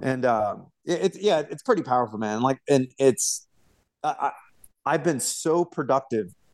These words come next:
for the last two months just doing this. Like, even when I'm working, like, even when I'm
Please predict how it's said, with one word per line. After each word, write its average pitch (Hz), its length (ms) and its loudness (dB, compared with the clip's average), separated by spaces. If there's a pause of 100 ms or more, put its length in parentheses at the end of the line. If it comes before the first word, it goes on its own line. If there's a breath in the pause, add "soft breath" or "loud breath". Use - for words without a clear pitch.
(120)
for 139 120 -4
the 120 80 0
last 131 280 2 (100)
two 156 140 2
months 120 380 0
just 107 260 -4
doing 117 280 4
this. 95 220 -6
Like, 117 240 4 (440 loud breath)
even 226 300 2
when 196 120 2
I'm 151 300 -4 (580)
working, 127 680 -2 (240)
like, 127 160 -2
even 254 180 2
when 220 140 2
I'm 131 200 -4